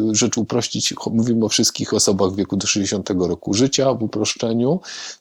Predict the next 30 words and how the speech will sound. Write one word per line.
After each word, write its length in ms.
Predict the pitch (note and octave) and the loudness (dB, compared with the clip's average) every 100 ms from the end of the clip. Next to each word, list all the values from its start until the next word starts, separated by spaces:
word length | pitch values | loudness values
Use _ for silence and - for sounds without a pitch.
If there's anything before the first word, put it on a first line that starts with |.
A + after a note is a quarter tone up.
| - G#2+ | -6 -6
które 340 | - - A2+ A2+ | -4 0 2 6
nie 120 | A2+ | 6
mają 220 | G#2+ G#2 - | 6 2 2
innych 220 | D3 C#3 | 2 2
przydziałów 360 | - B2+ B2+ B2+ | 2 2 2 2
mobilizacyjnych 680 | B2 B2 B2+ C#3 A3 A3 F#3 | 2 2 2 2 4 2 2
i 100 | D#3 | -2
które 300 | - E3 D3+ | 2 4 4
mają 280 | C#3+ C#3+ | 4 2
kategorię 500 | B2+ B2+ B2 B2 A#2+ | 0 2 2 4 4
wojskową, 480 | A2+ A2 - G#2+ A2 | 4 4 2 0 0
która 380 | G2+ - G2+ G2+ | -2 0 2 2
pozwala 540 | - G2+ G2 G2+ G2+ | 2 0 4 4 2
im 320 | G2+ G2 F#2+ G2 | 2 2 0 0
służyć 580 | - F#2+ F2+ F2 - - G2 | -2 0 2 2 0 -2 -2
na 100 | F2+ | 0
wypadek 520 | F2+ F2+ E2+ E2+ - | 0 0 0 -2 -2
jakiejś 600 | E2 - E2 E2+ - - E2+ | -4 0 0 0 -2 -4 -4
nie-, 140 | E2+ F#2 | -4 -4
nieprzyjemnej 540 | F#2 F#2+ - E2+ E2 | -4 -2 0 0 0
sytuacji. 500 | - - - - - | -2 -4 -6 -4 0
No 60 | C3 | 2
i 40 | D3 | 2
oczywiście 360 | D#3+ D#3 D#3+ | 2 0 2
możemy 460 | D3 C#3+ C3+ C#3 C3 | 2 2 2 2 2
sobie 200 | B2+ A#2+ | 2 2
wyobrazić 400 | A#2+ A#2 A2 A2+ | 2 2 2 0
taką 240 | A2 A2+ | -4 -4
sytuację, 500 | A2 G2+ A2+ A2 - | -2 0 2 2 0
kiedy 320 | - G2 G2+ | -2 0 0